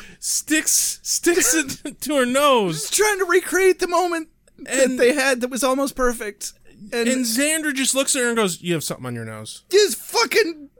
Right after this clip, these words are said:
Speaker 1: dick. A fucking
Speaker 2: What an asshole.
Speaker 1: Nicholas Brendan, I personally hate you for this.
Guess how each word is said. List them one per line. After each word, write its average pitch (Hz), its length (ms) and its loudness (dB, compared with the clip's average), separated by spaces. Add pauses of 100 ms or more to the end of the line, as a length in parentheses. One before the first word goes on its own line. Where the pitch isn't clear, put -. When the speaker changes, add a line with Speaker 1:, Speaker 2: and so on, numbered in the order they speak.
(120)
Speaker 1:
dick. 370 580 0 (600)
A 226 40 -4
fucking 339 540 0 (560)
Speaker 2:
What 320 240 4
an 262 160 0
asshole. 240 880 0
Speaker 1:
Nicholas 370 400 2
Brendan, 294 500 0 (100)
I 196 420 2
personally 277 960 2 (120)
hate 294 340 -2
you 190 200 0
for 185 220 2
this. 180 560 0